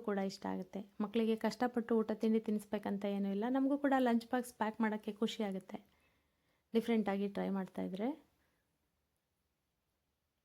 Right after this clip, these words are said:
ಬೀಟ್ರೂಟ್ ಪೇಸ್ಟ್ ಆಯಿತು, ಹಾಗೆ ಪಾಲಕ್ ಸೊಪ್ಪನ್ನು ಕೂಡ ಪೇಸ್ಟ್ ಮಾಡ್ಕೊಂಡು ಬಿಡ್ತೀನಿ. ಇವೆರಡು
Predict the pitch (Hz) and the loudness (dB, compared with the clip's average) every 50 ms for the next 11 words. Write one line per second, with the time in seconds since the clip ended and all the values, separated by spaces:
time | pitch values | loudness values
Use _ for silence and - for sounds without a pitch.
0 | _ - 208 233 226 233 233 226 220 - - 208 208 202 - 190 185 185 - - | _ 0 2 2 2 2 2 0 0 0 0 0 0 0 -2 -2 -2 -2 -2 0
1 | 240 285 320 - - _ _ _ _ _ _ _ _ _ _ - 226 233 240 233 | -2 -2 -2 -4 -10 _ _ _ _ _ _ _ _ _ _ 0 2 2 2 2
2 | 233 - - - _ _ _ _ _ _ _ _ _ _ _ _ _ _ - 208 | 0 -4 -10 -20 _ _ _ _ _ _ _ _ _ _ _ _ _ _ -2 0
3 | 214 226 220 - - 220 226 220 214 208 208 202 208 202 202 202 202 202 196 - | 2 2 2 0 -2 -4 -2 -2 -2 -2 -2 -2 -2 -2 -2 -2 -4 -4 -4 -4
4 | 202 196 196 202 202 196 196 190 185 - - - 202 220 269 330 - - _ _ | -4 -6 -4 -4 -4 -2 -2 -2 -4 -6 -6 -4 -2 0 0 -2 -4 -8 _ _
5 | _ _ _ _ _ _ _ _ _ _ _ _ _ _ - 277 285 294 320 311 | _ _ _ _ _ _ _ _ _ _ _ _ _ _ 4 4 6 6 6 6
6 | 330 | 4